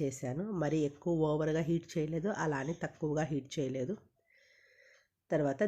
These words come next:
దీంట్లోకి ఇలా వేసుకోవాలి. ఇలా చేయడం ఇబ్బంది అనుకునే వాళ్ళు డైరెక్ట్గా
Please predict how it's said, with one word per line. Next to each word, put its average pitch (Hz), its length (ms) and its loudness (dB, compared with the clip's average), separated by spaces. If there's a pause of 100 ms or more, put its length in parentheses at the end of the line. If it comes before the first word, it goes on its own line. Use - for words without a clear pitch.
దీంట్లోకి 135 460 -2
ఇలా 190 200 -2
వేసుకోవాలి. 123 640 -4 (960)
ఇలా 180 160 4 (520)
చేయడం 175 380 8
ఇబ్బంది 156 340 2
అనుకునే 143 360 0
వాళ్ళు 220 180 0 (580)
డైరెక్ట్గా 160 460 4